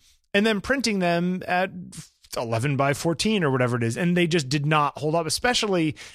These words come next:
J peg artifa-, ar-, artifacting on noise on a screen. I mean, it's like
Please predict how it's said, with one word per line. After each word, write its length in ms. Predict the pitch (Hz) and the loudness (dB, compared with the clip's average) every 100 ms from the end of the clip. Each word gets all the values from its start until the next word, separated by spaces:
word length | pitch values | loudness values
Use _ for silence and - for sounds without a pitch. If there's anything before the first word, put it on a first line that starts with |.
| - | -2
J 160 | 147 165 | 0 2
peg 240 | 170 170 | 2 2
artifa-, 420 | 151 165 175 156 - | 2 2 0 -2 0
ar-, 180 | 165 170 | 0 2
artifacting 600 | 170 175 170 170 - 175 | 2 2 0 -2 -2 -2
on 480 | - 127 127 120 127 | 0 2 2 0 -2
noise 460 | 127 123 156 190 175 | 0 2 2 2 0
on 160 | 165 | 0
a 60 | 160 | 0
screen. 400 | - 170 175 196 | 0 0 0 2
I 40 | |
mean, 160 | 170 151 | 2 2
it's 200 | 175 - | 2 2
like 180 | 180 | -2